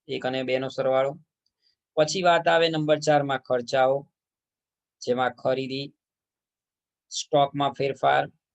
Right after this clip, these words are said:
ખરીદીની નોંધ ના હોય, ખરીદી અહીંયા હોય જોઈએ. હા.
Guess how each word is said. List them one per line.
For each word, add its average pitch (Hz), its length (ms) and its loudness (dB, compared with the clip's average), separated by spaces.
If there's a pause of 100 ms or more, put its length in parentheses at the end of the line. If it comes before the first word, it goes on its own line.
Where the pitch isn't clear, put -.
(1300)
ખરીદીની 147 400 -2
નોંધ 151 300 2
ના 156 220 0
હોય, 110 160 -6
ખરીદી 123 400 -8
અહીંયા 123 260 -6
હોય 110 160 -12
જોઈએ. 113 260 -10 (180)
હા. 107 120 -20